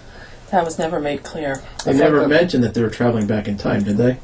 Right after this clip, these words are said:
Speaker 2: They said
Speaker 1: Well,
Speaker 2: they were
Speaker 1: they
Speaker 2: just
Speaker 1: said
Speaker 2: going
Speaker 1: they were going to nineteen fifty-nine.
Speaker 3: And they mentioned nineteen fifty-nine constantly 'cause the audience needs to remember that.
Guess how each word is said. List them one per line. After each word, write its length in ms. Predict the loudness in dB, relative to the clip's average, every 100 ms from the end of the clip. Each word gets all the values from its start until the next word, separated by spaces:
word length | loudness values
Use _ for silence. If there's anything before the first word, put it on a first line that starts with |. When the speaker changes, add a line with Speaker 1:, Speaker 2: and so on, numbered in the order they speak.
| -16 -18 -16 2
Speaker 2:
They 100 | 4
said 180 | 6 6
Speaker 1:
Well, 80 | 8
Speaker 2:
they 20 |
were 60 | 8
Speaker 1:
they 40 |
Speaker 2:
just 120 | 4
Speaker 1:
said 100 | 4 4
Speaker 2:
going 100 | 4
Speaker 1:
they 60 |
were 100 | 2
going 260 | 4 2 2
to 60 | 2
nineteen 440 | 2 2 0 -2
fifty-nine. 920 | 0 -2 -2 0 2 2 2 0 -2 -4 -12 -20 -20 -20 -10 0
Speaker 3:
And 100 | 2
they 80 | 4
mentioned 360 | 2 2 2
nineteen 300 | 2 0 -2
fifty-nine 460 | -2 -2 -2 -2 -4
constantly 600 | 0 0 0 -2 -4 -4
'cause 160 | -4 0
the 120 | 2
audience 420 | 2 0 -2 -4
needs 240 | -6 -6 -6
to 100 | -4
remember 340 | -2 -2 -2
that. 240 | -2 -2